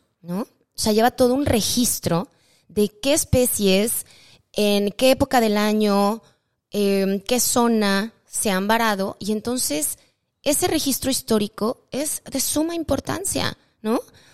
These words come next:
¿Cómo se está moviendo la naturaleza? O sea, ¿por qué antes se varaban en tal mes y ahora en este otro mes? ¿O por qué esta especie se está varando más que esta otra? En fin,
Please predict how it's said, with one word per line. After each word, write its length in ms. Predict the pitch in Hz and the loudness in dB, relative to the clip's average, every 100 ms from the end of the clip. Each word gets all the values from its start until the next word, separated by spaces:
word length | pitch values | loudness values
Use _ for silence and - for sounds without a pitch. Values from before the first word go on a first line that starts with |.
| - - | -18 2
¿Cómo 260 | 294 302 | 2 4
se 80 | 359 | 0
está 240 | 285 - 269 | -2 0 2
moviendo 760 | 277 269 269 247 254 247 247 | 4 4 4 2 2 2 4
la 140 | 262 226 | 2 0
naturaleza? 920 | 208 - 202 196 196 254 - - 175 | -2 0 0 2 2 0 0 2 2
O 60 | |
sea, 140 | 175 190 | 2 0
¿por 160 | - | 0
qué 160 | - 214 | 0 0
antes 300 | 208 208 226 | 0 0 -2
se 100 | 220 | 0
varaban 420 | 190 185 190 196 | 0 2 2 2
en 140 | 185 175 | 0 -2
tal 220 | 185 202 | -2 0
mes 280 | 190 196 190 | 0 0 0
y 40 | |
ahora 360 | 180 180 190 185 | 0 2 0 0
en 180 | 175 - | -2 -4
este 300 | - 185 - | -2 -2 -2
otro 200 | 185 - | -2 -2
mes? 420 | 170 185 208 208 - - - - | -2 -2 -2 -4 -8 -14 -20 -12
¿O 320 | - 196 196 156 - - | 0 4 4 2 -8 -2
por 180 | - 214 | 2 2
qué 100 | 226 | 2
esta 180 | 240 - | 2 2
especie 420 | 214 - 226 226 | 0 2 2 2
se 60 | 196 | 0
está 200 | 185 208 | 0 2
varando 340 | 202 208 196 | 2 2 0
más 300 | 180 185 190 | -2 -2 -4
que 140 | - 185 | -6 -6
esta 280 | 180 180 175 | -4 -2 0
otra? 460 | 202 240 233 208 | 0 2 0 -2
En 140 | - 208 | -2 -6
fin, 300 | 254 302 | -4 -6